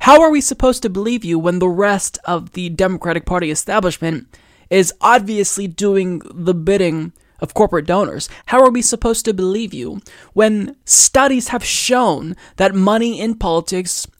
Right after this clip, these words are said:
is corrupting? A twenty fourteen Princeton University study by Doctors Gillens and Page found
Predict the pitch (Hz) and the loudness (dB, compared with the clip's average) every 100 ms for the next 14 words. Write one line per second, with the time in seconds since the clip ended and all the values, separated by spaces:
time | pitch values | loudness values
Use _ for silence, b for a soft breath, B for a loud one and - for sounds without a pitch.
0 | _ 180 - 196 254 - 120 - - B | _ -4 -2 0 -2 -4 -10 -12 -18 B
1 | B - - 247 233 226 214 - 202 - | B -6 -2 -2 0 0 0 -2 -6 -4
2 | 226 214 233 208 196 180 185 175 165 - | -6 -4 -4 -2 -2 -2 -4 -4 -4 -2
3 | 160 160 165 175 175 175 160 175 220 220 | -2 -2 -2 -2 -2 -6 -4 -2 -2 -2
4 | 190 160 180 185 170 - 165 165 | -4 -4 -2 0 -2 -4 -4 -4